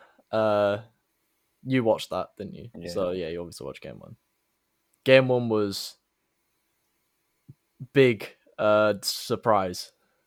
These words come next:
Speaker 2: Mm, very, very big surprise. The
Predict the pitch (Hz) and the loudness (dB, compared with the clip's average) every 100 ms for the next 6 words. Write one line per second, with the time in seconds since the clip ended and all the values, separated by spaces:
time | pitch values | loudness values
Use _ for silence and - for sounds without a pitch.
0 | _ 104 95 92 98 95 90 - _ 98 | _ -12 -8 -2 0 0 -4 -12 _ -2
1 | 92 90 90 - 98 87 90 87 90 90 | 0 -2 -8 -10 -10 -8 -10 -6 -4 -4
2 | - _ _ _ - - _ _ _ _ | -8 _ _ _ -20 -20 _ _ _ _
3 | _ - 104 101 110 113 113 110 110 | _ -18 -16 -12 -6 -2 -2 -2 -4